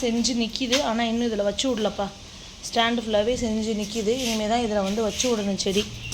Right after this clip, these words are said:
இதுல பாத்தீங்கன்னா இது வந்து actually என்னோட அடினியம், சூப்பர் அடினியம், என்னோட டவர் அடினியம் ரெட்டு, அதுக்கப்புறம் என்னோட மிஸ் இந்தியால,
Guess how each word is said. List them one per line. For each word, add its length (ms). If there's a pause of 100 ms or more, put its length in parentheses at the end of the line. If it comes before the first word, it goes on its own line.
(540)
இதுல 140 (140)
பாத்தீங்கன்னா 400 (140)
இது 100 (120)
வந்து 200 (140)
actually 480
என்னோட 220 (120)
அடினியம், 480
சூப்பர் 520
அடினியம், 300
என்னோட 180 (120)
டவர் 300
அடினியம் 320 (100)
ரெட்டு, 320
அதுக்கப்புறம் 380
என்னோட 220
மிஸ் 220
இந்தியால, 320